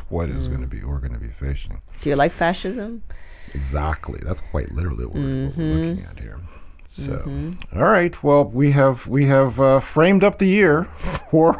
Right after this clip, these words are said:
Speaker 1: all of our
Speaker 2: Happy New
Speaker 1: listeners.
Speaker 2: Year.
Speaker 1: <laughs> Yes. So buckle up, settle in. We're in for a major struggle. I do, I continue not even to believe. I think all of the, uh, electoral evidence has affirmed, in addition to what we have put in our book,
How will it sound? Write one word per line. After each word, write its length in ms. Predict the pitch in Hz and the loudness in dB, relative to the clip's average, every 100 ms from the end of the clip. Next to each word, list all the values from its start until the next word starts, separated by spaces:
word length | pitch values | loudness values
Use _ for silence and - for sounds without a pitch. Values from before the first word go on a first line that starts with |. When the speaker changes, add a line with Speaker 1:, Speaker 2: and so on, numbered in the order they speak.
| - | 2
Speaker 1:
all 260 | 135 143 - | 2 2 2
of 140 | 143 | 4
our 80 | 143 | 4
Speaker 2:
Happy 100 | 123 | 6
New 60 | 147 | 6
Speaker 1:
listeners. 560 | 427 508 466 320 349 571 906 880 | 6 8 8 8 6 6 -2 -2
Speaker 2:
Year. 160 | 131 - | 0 4
Speaker 1:
<laughs> 0 | |
Yes. 540 | 175 156 117 - - | 6 4 0 -4 -4
So 460 | 117 113 104 95 95 - - - - - | 0 0 0 -4 -6 -10 -14 -14 -14 -8
buckle 480 | - 120 143 170 165 | 0 2 4 4 6
up, 240 | 165 196 - | 6 4 0
settle 420 | - 131 143 135 | 2 4 6 4
in. 420 | 120 139 147 143 | 2 2 0 0
We're 180 | 123 113 | -2 -2
in 80 | 117 | -4
for 200 | - 104 | -4 -2
a 40 | |
major 400 | 95 98 110 107 | 0 -2 -2 -4
struggle. 520 | 101 - 104 104 139 123 | -6 -2 0 0 2 2
I 80 | |
do, 300 | 107 73 135 | 0 2 4
I 80 | 117 | 4
continue 560 | - 110 156 160 160 151 | 2 0 2 4 4 4
not 160 | 147 127 | 4 2
even 140 | 98 | 0
to 80 | 90 | 0
believe. 460 | 69 71 87 76 69 | 0 0 0 0 0
I 100 | 95 | 0
think 160 | 101 | 0
all 200 | 82 87 | 0 0
of 80 | 80 | 0
the, 380 | 71 69 65 50 - - | -2 -2 -4 -8 -10 -8
uh, 180 | 67 55 | -6 -4
electoral 560 | 73 85 95 - 87 - | -2 -2 -2 -2 -2 0
evidence 460 | 87 80 73 69 - | 0 0 0 -2 -2
has 220 | 80 - | -2 -2
affirmed, 600 | - - 135 120 85 71 | -4 0 2 4 2 0
in 40 | |
addition 280 | 67 131 - | 0 0 -2
to 60 | 85 | -4
what 80 | 67 | -4
we 80 | 71 | -4
have 120 | - | -4
put 140 | 82 | -4
in 100 | 71 69 | -2 -4
our 160 | 62 | -6
book, 400 | 58 65 64 - | -6 -8 -8 -12